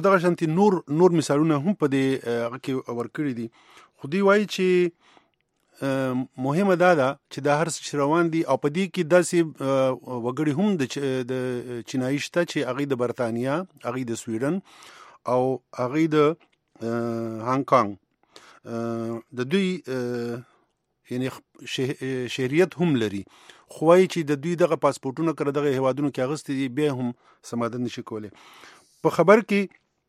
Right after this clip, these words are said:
د ټولو نه چې د حیرانتیا خبره دوی لیدلې ده، هغه وایي دا ده چې دا هر څه روان دي، خو د صدر باراک اوباما حکومت او امریکا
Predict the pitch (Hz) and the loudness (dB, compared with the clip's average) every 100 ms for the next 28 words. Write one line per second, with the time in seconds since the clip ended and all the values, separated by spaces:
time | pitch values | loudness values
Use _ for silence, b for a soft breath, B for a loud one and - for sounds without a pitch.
0 | _ _ _ _ - - 143 185 180 180 | _ _ _ _ -12 -2 2 6 8 8
1 | 170 170 143 127 127 127 190 185 156 156 | 6 4 0 2 2 2 2 2 4 2
2 | 151 139 147 131 127 160 175 151 139 143 | 2 0 -2 -2 0 4 6 6 4 2
3 | 139 170 151 139 _ - 143 139 151 - | 2 2 2 0 _ -4 0 0 0 -2
4 | 135 143 143 131 - 117 117 - 143 143 | 0 0 0 -4 -6 -10 -10 -6 -4 -4
5 | 127 117 113 117 110 117 127 113 - 120 | -4 -6 -6 -10 -10 -8 -6 -8 -8 -6
6 | 160 - 127 120 117 - | -6 -6 -10 -8 -6 2